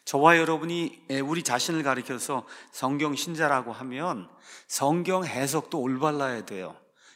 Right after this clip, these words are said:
그러니까 올바른 성경을 가지고 있을 뿐만 아니라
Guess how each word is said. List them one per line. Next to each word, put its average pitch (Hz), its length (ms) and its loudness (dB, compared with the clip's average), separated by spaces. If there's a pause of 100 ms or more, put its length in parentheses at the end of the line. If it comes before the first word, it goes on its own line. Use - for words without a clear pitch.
그러니까 143 80 0
올바른 170 420 6
성경을 160 420 0
가지고 139 320 -2
있을 147 280 -2
뿐만 170 340 2
아니라 143 540 0